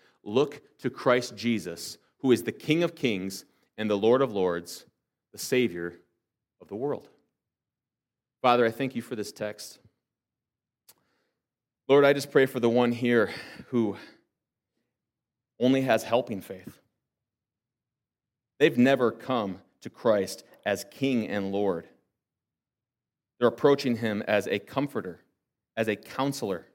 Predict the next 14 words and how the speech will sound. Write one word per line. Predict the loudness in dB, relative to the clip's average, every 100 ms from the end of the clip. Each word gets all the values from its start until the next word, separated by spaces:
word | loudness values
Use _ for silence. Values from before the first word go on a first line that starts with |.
| _ _ _ _ _ _ _ _ _ _ _ _ _ _ _ _ _
So, | -14
Father, | 2 4 4 4
I | 2
just | 0 -8
pray | -2 2 2
that | 0 -2
by | 0 0
your | 0 -2
grace, | -4 -2 -2 -2 -8 -16 _ _ _ _ _ _
that | -4
they | 0
would | 0 -4
give | 0 2 2
up | -2 -4